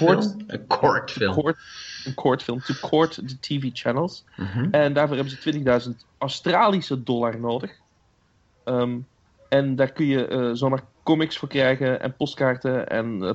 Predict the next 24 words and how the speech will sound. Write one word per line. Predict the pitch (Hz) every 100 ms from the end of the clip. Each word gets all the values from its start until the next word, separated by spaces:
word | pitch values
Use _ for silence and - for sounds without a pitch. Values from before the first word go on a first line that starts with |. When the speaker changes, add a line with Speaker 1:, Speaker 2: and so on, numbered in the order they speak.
| -
Speaker 1:
posters | 127 131 131 -
en | - 123 110
original | 127 123 120
artwork | 123 123 110
van | 120 113
Juan | 127 135
José | 135 160
Rip. | 208 - _ _ -
Eh, | - 147 123
en | 165
dat | 147 131
is |
ook | 117 117
op | 135 -
Kickstarter, | 117 - 123 120 110
dus | 117
daar | 120
kun | 127
je | 117
gewoon | 117
lekker | 110 107
geld | 107 110
aan | 123
uitgeven. | 110 - 117 117